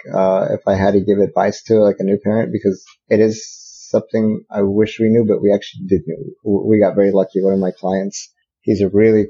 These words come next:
gr-, great guy, very successful. He's got, like, seven kids now. Yeah, and his wife was just like, "The number one thing, build routines. This is the most important thing,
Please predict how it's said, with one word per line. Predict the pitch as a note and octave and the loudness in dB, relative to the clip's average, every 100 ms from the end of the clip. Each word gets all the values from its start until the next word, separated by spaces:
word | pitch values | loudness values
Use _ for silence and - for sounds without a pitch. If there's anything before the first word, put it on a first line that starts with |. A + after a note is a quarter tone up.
| - | -6
gr-, | - G#2+ - | -10 -12 -2
great | G#2 G2+ D#2 | 2 2 2
guy, | G2 F#2+ G2 F#2+ G2 | 2 4 2 2 0
very | G2 | -2
successful. | G2 G2 - G2 - F#2+ F#2+ F#2+ F#2 | -2 -8 -4 -4 -4 -2 0 0 0
He's | F#2 | -2
got, | G2 F2 | -2 0
like, | F2+ - | -2 -6
seven | - - A2 G#2+ G#2 G2+ | -18 -6 -2 0 0 -2
kids | - G#2 G2 - | -2 -4 -4 -6
now. | G2 G2 F#2+ F#2+ F#2 _ _ | -4 -2 0 -2 -4 _ _
Yeah, | A#2 G#2+ G2+ G2 | 0 2 2 2
and | G#2+ | 2
his | A2 G#2 | 0 2
wife | F#2+ F#2 G#2+ | 2 2 0
was | G#2 | -2
just | G2+ G2 | -2 -2
like, | G2 F#2+ - | -2 -4 -6
"The | - F#2 | -6 -6
number | F2+ F#2+ G#2+ | -4 0 2
one | G#2 G2+ G2+ | 2 0 0
thing, | G2 F#2+ F#2 F#2 _ _ - F2+ E2+ | -2 -2 -4 -10 _ _ -14 -6 0
build | G2 F#2+ F#2+ - - | 2 4 2 -4 -8
routines. | F2+ - F2+ F2 - - - | -8 -8 -8 -8 -12 -18 -18
This | F#2+ | -16
is | F2 E2+ | -14 -10
the | |
most | E2 E2 - | -8 -8 -12
important | - - A2 A2 G#2 | -20 -2 2 2 0
thing, | - D#2 - | -4 -6 -8